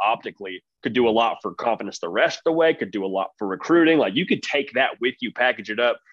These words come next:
and sell it to a lot of high school kids that wanna come play at South Carolina. So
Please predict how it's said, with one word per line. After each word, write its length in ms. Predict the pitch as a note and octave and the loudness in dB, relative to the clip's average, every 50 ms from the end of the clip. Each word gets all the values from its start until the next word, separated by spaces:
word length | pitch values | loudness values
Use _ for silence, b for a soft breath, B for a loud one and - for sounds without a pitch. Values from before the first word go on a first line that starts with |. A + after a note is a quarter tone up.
| b _ | b _
and 100 | A2 G2 | -16 -14
sell 260 | - - A#2+ A#2 A2 | -4 -2 0 0 0
it 60 | G#2 - | -2 -4
to 100 | - A2 | -6 -6
a 80 | G#2 G2 | -4 -4
lot 420 | G2 F#2+ F#2 G#2 A2+ A#2 A#2+ A#2 | -4 -2 -2 0 2 2 2 0
of 80 | A2 - | 0 -2
high 160 | - A#2 A2+ | -2 -4 -6
school 380 | - - - - A2+ G#2 G2+ | -6 -10 -10 -10 -8 -8 -8
kids 340 | F2+ - - G#2+ G#2 F#2+ F2+ | -10 -8 -4 -2 -2 -2 -2
that 160 | F2+ G2 - | -2 -2 -2
wanna 240 | G#2 G#2+ A2 G#2 G2+ | 0 0 -2 -2 -2
come 180 | - G#2 G2+ F#2+ | -4 -6 -6 0
play 160 | - A2+ G#2+ | 2 2 2
at 100 | D2+ - | 2 2
South 280 | - A2+ G#2 G2+ - - | 0 0 0 0 0 -4
Carolina. 480 | - G2+ F#2+ F#2 F#2+ G#2+ A2 G2+ F2 | -4 -4 -2 0 0 0 0 -2 -4
So 240 | - - G2 F2+ E2+ | -8 -8 -6 -8 -8